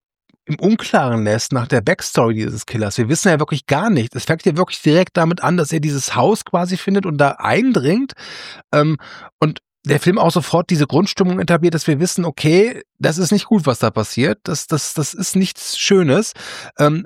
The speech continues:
aber er auch komplett darauf verzichtet, diese Backstory von ihm auszuarbeiten. Der Regisseur Bob Clark meinte wohl mal, ja, er hätte eine Backstory für den Killer auch wirklich gehabt,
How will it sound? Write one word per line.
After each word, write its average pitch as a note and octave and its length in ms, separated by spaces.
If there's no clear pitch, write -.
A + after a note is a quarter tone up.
aber D#3 300
er D3+ 260
auch - 100
komplett E3+ 360
darauf G3 180
verzichtet, G3+ 600
diese C#3+ 160
Backstory G#3 540
von C3 160
ihm A#2 120
auszuarbeiten. G#2 960
Der C#3 160
Regisseur D#3 480
Bob D#3 300
Clark D#3 440
meinte E3 540
wohl E3 180
mal, E3 300
ja, D3+ 180
er G#3 120
hätte E3 220
eine F#3+ 120
Backstory F3+ 600
für - 260
den D#3+ 180
Killer F3+ 300
auch D3 160
wirklich C#3+ 240
gehabt, - 400